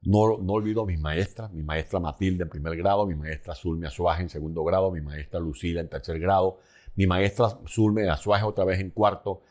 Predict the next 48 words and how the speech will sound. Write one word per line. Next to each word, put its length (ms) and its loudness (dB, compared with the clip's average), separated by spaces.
mi 100 4
maestra 320 4
Luisa 220 0
Alvarado 580 2
en 80 -8
quinto 340 -2
y 20 -2
mi 100 -2
maestra 340 -4
Barragán 560 -4
en 100 -8
sexto 400 -4
grado. 380 -2
Y 100 6
esa 160 4
escuela 540 4
fue, 420 6
eh, 440 -4
un, 200 0
para 160 4
mí 80 4
una 140 2
gran 260 -2
universidad. 640 0
Yo 160 2
me 120 6
adelanté 600 2
a, 200 -12
a, 320 -12
a, 200 -8
a 100 -14
cuando 300 -2
abrí 240 2
los 140 6
portones 480 -2
universitarios 640 -4
en 80 -4
esa 140 -2
escuela, 360 2
en 60 0
la 60 0
escuela 260 0
Vicente 360 -2
Peña, 320 -2
que 80 -6
está 140 -2
allí 180 2
todavía, 480 0